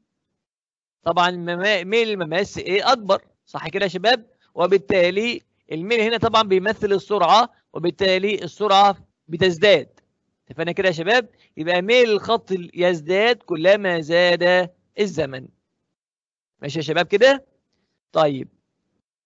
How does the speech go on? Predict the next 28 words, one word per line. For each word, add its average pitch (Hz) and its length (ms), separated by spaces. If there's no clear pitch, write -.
تعالى 202 340
بقى، 220 340
أنا 180 80
هنا 202 240
عايز 214 220
أتعلم 208 520
إزاي 190 300
أحوله 175 560
من 160 180
موقع 190 340
وزمن 214 380
لسرعة 190 420
وإيه؟ 196 380
وزمن. 160 420
زي 175 200
ما 233 80
انت 208 140
شايف 196 280
كده، 196 380
ده 208 480
منحنى 170 360
الموقع 202 380
وال-، 160 480
والزمن 180 460
لجسم 190 500
في 147 80
حالة 165 300
تصارع. 208 640